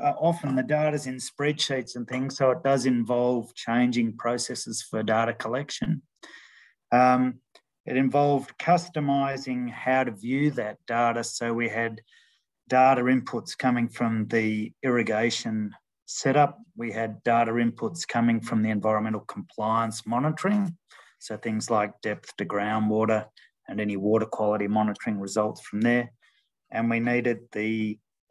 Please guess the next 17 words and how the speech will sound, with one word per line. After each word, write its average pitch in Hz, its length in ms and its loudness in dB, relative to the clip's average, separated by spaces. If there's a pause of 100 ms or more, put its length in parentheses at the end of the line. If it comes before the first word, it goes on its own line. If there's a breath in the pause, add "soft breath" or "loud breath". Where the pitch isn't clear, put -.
(380)
time 135 320 6
series 117 440 -2
data 117 320 2
coming 117 380 -4
from 104 220 -8
the 104 40 -8
scada 113 600 2
system 104 580 -6
that 98 240 -6
was, - 500 -4
uh, 92 280 -2 (1120)
being 101 320 0
used 101 480 0 (380)
in 95 140 -8
the 98 140 -2
operating 95 640 0
facility. 92 640 -2